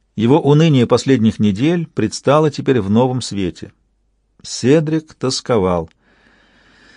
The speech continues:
Свободной рукой Элис перехватила покачнувшийся на цепочке медальон. Она не собиралась его открывать.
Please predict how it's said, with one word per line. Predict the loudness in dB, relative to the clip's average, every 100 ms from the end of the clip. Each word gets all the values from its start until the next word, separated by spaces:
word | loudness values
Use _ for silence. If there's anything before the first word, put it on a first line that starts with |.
| _ _ -12
Свободной | -2 2 2 4 2
рукой | 2 4 4 4
Элис | 2 2 0 -2
перехватила | 0 0 2 0 2 4 6 4
покачнувшийся | 2 0 0 0 0 0 -4 -2 -2
на | -2
цепочке | -2 -4 -2 -2
медальон. | 0 0 -2 -4 -8 _ _ _ _ _ _ _ _ _ _ _ _ _ _ _ _ -4
Она | 2 4
не | 6 4
собиралась | 4 4 4 2
его | 2 2
открывать. | 2 0 0 -4